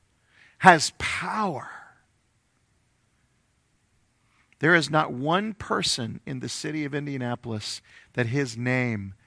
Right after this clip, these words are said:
cannot reach. There is not one sin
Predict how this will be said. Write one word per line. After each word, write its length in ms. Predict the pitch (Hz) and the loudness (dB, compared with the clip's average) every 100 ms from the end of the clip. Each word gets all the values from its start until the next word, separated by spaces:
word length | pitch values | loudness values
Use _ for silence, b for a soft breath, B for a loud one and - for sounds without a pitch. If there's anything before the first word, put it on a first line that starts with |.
| _ _ | _ _
cannot 580 | - - 135 123 120 123 | -16 -2 0 0 -2 -6
reach. 720 | 101 104 - - - - - - _ _ _ _ _ _ _ _ _ _ _ _ _ _ _ _ _ _ | -12 -14 -12 -6 -6 -6 -12 -20 _ _ _ _ _ _ _ _ _ _ _ _ _ _ _ _ _ _
There 160 | 139 151 | 2 4
is 160 | 160 - | 4 6
not 240 | 165 139 | 6 4
one 480 | 123 143 170 214 233 | -2 2 2 2 -2
sin 840 | - - - 233 196 113 87 156 | -2 -2 -2 0 0 -2 -8 -16